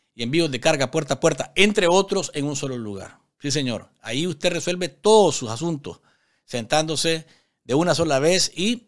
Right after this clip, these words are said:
lo puede hacer también, eh, llamando por teléfono y recibiendo la asesoría que solamente la familia Multiservices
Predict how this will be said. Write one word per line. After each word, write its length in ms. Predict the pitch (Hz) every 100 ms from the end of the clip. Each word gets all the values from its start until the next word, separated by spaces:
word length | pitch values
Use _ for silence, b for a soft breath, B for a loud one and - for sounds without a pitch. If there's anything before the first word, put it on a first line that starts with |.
| _
lo 120 | 120
puede 180 | 117 180
hacer 220 | 156 170
también, 480 | 165 147 165 175 160 - _ _ _
eh, 220 | 107 110 107
llamando 300 | 143 160 156
por 120 | 143
teléfono 720 | 139 165 170 196 208 208 202
y 760 | - 127 117 110 107 101 98 - - _ _ _ _ -
recibiendo 560 | 135 143 180 214 156
la 80 | 131
asesoría 580 | 123 120 143 156 151 - b _
que 100 | 123
solamente 480 | 151 135 143 143 143
la 120 | 123
familia 340 | 117 147 139
Multiservices 840 | 135 139 131 147 147 127 95 -